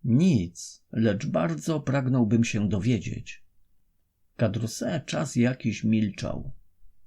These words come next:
„Ech”, odezwał się następnie, „za długo byłoby o tym wszystkim opowiadać”. „Ha, możesz milczeć, przyjacielu”, rzekł ksiądz najobojętniej.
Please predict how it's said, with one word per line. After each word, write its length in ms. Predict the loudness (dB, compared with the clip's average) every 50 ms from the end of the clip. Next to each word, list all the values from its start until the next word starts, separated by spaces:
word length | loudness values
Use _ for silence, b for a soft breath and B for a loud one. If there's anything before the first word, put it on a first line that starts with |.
| -20 -10
„Ech”, 520 | -2 0 2 4 4 4 2 0 -2 -6 -4
odezwał 460 | -2 0 0 0 -2 -2 -2 -4 -4
się 200 | -4 -4 -2 -2
następnie, 640 | -2 -2 -4 -4 -2 -2 -2 -2 -2 -4 -4 -4 -6 _ _ _ _ _ _ _ -8
„za 220 | -2 0 0 2
długo 440 | 2 0 0 2 2 4 4 4 4
byłoby 480 | 4 4 4 4 4 4 4 2 2 0
o 80 | 0
tym 200 | 0 -2 -4 -4
wszystkim 460 | -6 -8 -8 -8 -8 -4 -2 -2 0
opowiadać”. 840 | -2 -2 -4 -4 -2 -2 -2 -2 -2 -2 -4 -6 -8 -12 -18 -20 _ _ _ _ _ _ _ _ _ _ _ _ _ _ _ _ -20 -20 -20
„Ha, 560 | -16 -6 -2 0 2 2 2 2 2 2 2 2
możesz 400 | 2 2 2 2 2 0 -2 -2
milczeć, 460 | -2 -2 0 -2 -2 -2 -2 -4 -4
przyjacielu”, 800 | -6 -6 -4 -2 -2 -2 -2 -2 -2 0 0 0 0 -2 -4 -6
rzekł 280 | -6 -4 -4 -4 -4 -6
ksiądz 320 | -8 -6 -4 -2 -2 -2
najobojętniej. 920 | -2 -2 -2 -2 -2 -2 -2 -2 -2 -2 -4 -4 -6 -8 -6 -6 -6 -8